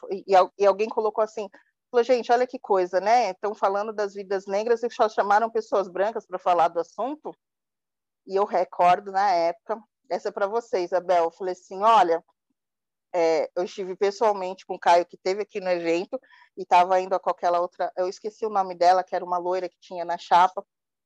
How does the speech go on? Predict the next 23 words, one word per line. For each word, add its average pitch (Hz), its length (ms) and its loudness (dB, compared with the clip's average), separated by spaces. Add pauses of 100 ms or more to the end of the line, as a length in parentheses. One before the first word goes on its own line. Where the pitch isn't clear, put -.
que 196 40 -8
foram 185 260 -2
super 254 340 -4
gentis 214 480 -8
comigo, 202 440 -6
de - 100 -20
forma, 185 420 2 (220)
eu 190 80 -2
falei 202 240 -2
assim, 214 220 -14
gente, 233 420 0
olha, 175 300 4 (360)
tá 196 100 2
acontecendo 220 580 -4
isso 254 200 -14
daqui 254 320 -6
dentro 240 320 -6
dos 202 220 -8
grupos, 202 540 -4
olha, 175 240 4
estão 208 260 -6
discutindo. 285 840 -4 (1500)
Caio, 226 500 4